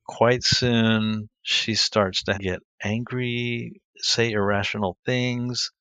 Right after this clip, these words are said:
make unreasonable demands and accusations. And it just goes from being what you think might just be normal newlywed stresses to being like, "What is going on here? This just doesn't seem right. It doesn't seem normal." But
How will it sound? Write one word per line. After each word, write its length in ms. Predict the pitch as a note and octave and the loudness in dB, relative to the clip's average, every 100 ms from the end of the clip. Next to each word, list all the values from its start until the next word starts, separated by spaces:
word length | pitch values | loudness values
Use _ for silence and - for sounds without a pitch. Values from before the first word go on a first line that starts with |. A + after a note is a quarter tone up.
| _ - | _ -10
make 360 | G2+ G#2+ G#2 - - | -2 0 0 -4 -4
unreasonable 760 | A2 G#2 G2+ G2+ G#2 F#2+ F#2+ F#2 | -2 0 0 0 -2 -2 -2 -4
demands 760 | F#2+ G2 G#2+ G#2+ G#2+ - F#2 - | -4 0 0 0 -2 -6 -10 -10
and 200 | F#2 F2+ | -8 -8
accusations. 1160 | F2 E2+ F2+ F2 A2 A2+ - A2+ G2+ G2+ G2 - _ _ - | -10 -10 -10 -4 -2 0 0 0 0 -2 -4 -8 _ _ -8
And 680 | G2 F#2+ F#2+ F#2 F#2 F#2 F#2 - _ - | -4 -2 -2 -2 -4 -6 -10 -16 _ -4
it 180 | G#2 F2+ | -4 -4
just 340 | - A2 - - | -2 0 0 2
goes 360 | A#2 A2+ A2 | 6 6 6
from 640 | - - G#2+ G2 F#2+ F#2 G#2 | 2 2 2 4 2 -4 -4
being 280 | A2+ A2 G#2 | 0 2 2
what 180 | G2 G#2 | -2 -2
you 120 | F#2+ - _ - | -6 -8 _ -6
think 200 | F3+ - - | -6 -6 -2
might 220 | F#3+ F#3+ | 0 0
just 280 | - - - | -2 -4 -2
be 120 | F3 | -4
normal 640 | E3+ C3 C3 D3 D3 C3+ B2+ | 0 4 4 6 4 4 0
newlywed 480 | A#2+ A#2+ B2 A#2+ A2+ | 0 0 2 2 0
stresses 680 | - A#2+ A#2+ - A2 G#2+ | 0 2 2 0 -2 -4
to 720 | - - A2 G#2 G#2 G2+ G2+ F#2+ _ | -6 -4 0 2 2 2 0 -4 _
being 240 | A2 A2 G#2+ | 0 0 0
like, 240 | G2+ F#2+ | -2 -2
"What 220 | G#2 C#3 | -2 -2
is 160 | E3 - | -2 -4
going 260 | - A2+ G#2 | -4 -4 0
on 160 | G#2+ | -2
here? 160 | G#2 E2 | -2 -4
This 160 | G2 - | -2 -2
just 340 | - - - | 0 -2 -2
doesn't 300 | A2+ - F#2 | -2 -2 -2
seem 240 | - G2+ F#2+ | -2 -2 -4
right. 300 | F2 F#2+ F2+ | -4 -4 -4
It 160 | - - | -8 -8
doesn't 300 | G#2+ G#2 F#2 | -8 -6 -2
seem 240 | - G2 | -2 -2
normal." 380 | F#2 G#2+ B2+ F#2+ | -2 -2 -2 -4
But 180 | G2 F#2+ | -4 -6